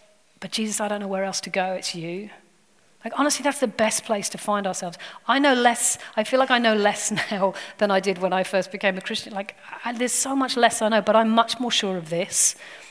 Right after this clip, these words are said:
In all the confusion, in the days when doubt feels like the strongest voice, when it seems like, "How can we possibly, how can we possibly navigate this, being faithful to what God says?" And gen-, like, "How can we possibly do this? It's too much, it's too difficult."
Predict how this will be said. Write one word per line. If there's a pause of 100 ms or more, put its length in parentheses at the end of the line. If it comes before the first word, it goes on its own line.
(380)
In
all
the
confusion,
in
the
days
when
doubt
feels
like
the
strongest
voice,
when
it
seems
like, (160)
"How
can
we
possibly, (480)
how
can
we
possibly
navigate
this,
being
faithful
to
what
God
says?"
And
gen-, (240)
like,
"How
can
we
possibly
do
this?
It's
too
much,
it's
too
difficult."